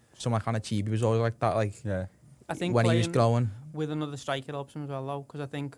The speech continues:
Speaker 2: Yeah.
Speaker 3: when Silva was there, he was either out on the wing or up front on his own, wasn't he? And
Speaker 2: Yeah.
Speaker 3: I think playing with Calvert-Lewin, you know, he's only a young lad himself, they, they're probably, like, you know, pretty similar, aren't they? You know,
Speaker 2: Yeah.
Speaker 3: I don't mean as footballers, but probably,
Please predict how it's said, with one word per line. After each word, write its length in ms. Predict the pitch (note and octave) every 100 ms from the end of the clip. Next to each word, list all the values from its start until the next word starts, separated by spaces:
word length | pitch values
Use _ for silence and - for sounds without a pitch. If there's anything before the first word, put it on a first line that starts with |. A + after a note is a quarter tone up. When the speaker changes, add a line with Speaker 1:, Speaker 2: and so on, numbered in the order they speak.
| -
Speaker 2:
Yeah. 80 | D#3
Speaker 3:
when 160 | D3
Silva 340 | C3+ D3+ C#3+ C#3+
was 160 | C#3
there, 200 | C#3+ C#3
he 260 | D3 E3 D3
was 120 | C#3
either 260 | C#3 C3+ C#3
out 180 | C#3 C#3+
on 60 |
the 80 | C#3+
wing 220 | C3+ C3+
or 100 | C#3+
up 80 | C#3
front 240 | C#3 C3+
on 80 | D3+
his 80 | C3+
own, 200 | C3 C3+
wasn't 260 | C3+ C#3 D3
he? 60 |
And 100 | C#3+
Speaker 2:
Yeah. 60 | - - - -
Speaker 3:
I 40 | C#3
think 220 | C#3+ C#3
playing 280 | - C#3 C#3+
with 160 | C#3 -
Calvert-Lewin, 680 | C#3 C3+ C#3+ C3 C#3 C#3+ C3+ -
you 100 | C#3+
know, 100 | C3
he's 100 | C3+
only 160 | C3+ C#3
a 20 |
young 160 | C#3
lad 140 | C#3 C#3
himself, 400 | C3+ C3 C3 C3
they, 140 | C#3+ C3+ -
they're 80 | C#3
probably, 300 | C#3 C#3+ C#3+
like, 160 | C3+ - _ -
you 140 | D3
know, 180 | C3+ A#2 _ _ _
pretty 240 | - C#3 C#3
similar, 380 | - B2+ C3+ B2+
aren't 200 | B2+ C#3
they? 60 |
You 100 | C#3+ C3+
know, 120 | F2
Speaker 2:
Yeah. 60 | E2
Speaker 3:
I 80 | C#3+
don't 160 | D3
mean 140 | D3 C#3
as 120 | D3
footballers, 460 | - C3+ - C3 C3
but 160 | - C#3
probably, 280 | C#3+ C#3+